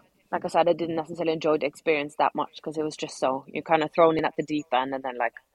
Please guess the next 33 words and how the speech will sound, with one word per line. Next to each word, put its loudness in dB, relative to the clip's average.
"Oh 4
shit, -2
this 2
is, -2
this 4
is -8
what 6
it 4
is." -2
Uh, 10
and -2
then -2
in -6
seventeen, 0
I 0
was -4
just, -8
like, -2
a -6
lot -4
more, -6
uh, -8
just -12
prepared. 2
I 6
knew, -2
like, -2
okay, -6
there's 4
actually -2
things -4
out 4
of -8